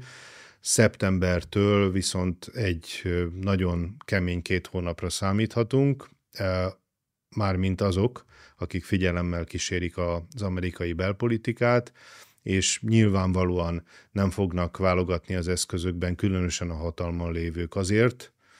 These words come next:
és a Biden kabinet a tekintetben, hogy Trumpot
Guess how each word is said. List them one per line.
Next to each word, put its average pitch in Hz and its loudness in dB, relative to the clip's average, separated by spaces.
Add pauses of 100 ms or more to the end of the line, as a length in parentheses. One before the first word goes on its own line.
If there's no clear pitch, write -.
(340)
és 85 -6
a 92 0
Biden 87 2
kabinet 82 -6
a 104 -4
tekintetben, 87 -4
hogy 80 -6 (440)
Trumpot 87 -4